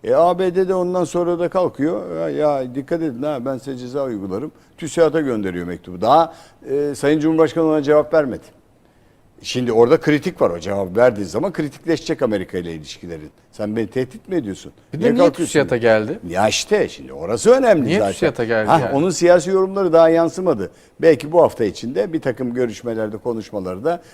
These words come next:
Speaker 1: bas-, şeyler Sayın Cumhurbaşkanı bir mesaj olarak verecek veya bir bakan çıkacak,
Speaker 2: Anladığım
Speaker 1: bir şey
Speaker 2: kadarıyla
Speaker 1: verecek
Speaker 2: tüsiyatta
Speaker 1: onun için.
Speaker 2: böyle ilk onda olan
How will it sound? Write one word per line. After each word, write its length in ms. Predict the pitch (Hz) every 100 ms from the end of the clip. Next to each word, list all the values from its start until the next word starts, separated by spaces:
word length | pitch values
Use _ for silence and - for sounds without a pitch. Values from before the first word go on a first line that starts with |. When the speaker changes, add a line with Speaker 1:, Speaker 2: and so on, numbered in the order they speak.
| _ -
Speaker 1:
bas-, 380 | 131 - 113
şeyler 440 | 104 123 80 117 151
Sayın 280 | 135 120 98
Cumhurbaşkanı 480 | 101 87 82 131
bir 80 | 110
mesaj 360 | 110 101 107 78
olarak 300 | 85 123 117
verecek 300 | 104 92 85
veya 280 | 107 104 110
bir 120 | 107
bakan 300 | 110 131 107
çıkacak, 400 | - 90 120 165 -
Speaker 2:
Anladığım 320 | 131 180 208
Speaker 1:
bir 40 |
şey 140 | 127 -
Speaker 2:
kadarıyla 240 | 180 180
Speaker 1:
verecek 220 | 156 156
Speaker 2:
tüsiyatta 220 | 180 165 120
Speaker 1:
onun 120 | 180
için. 100 | 151
Speaker 2:
böyle 220 | 160 156
ilk 240 | 156 160 -
onda 580 | 160 156 156 151 156 - - _ -
olan 400 | 123 131 143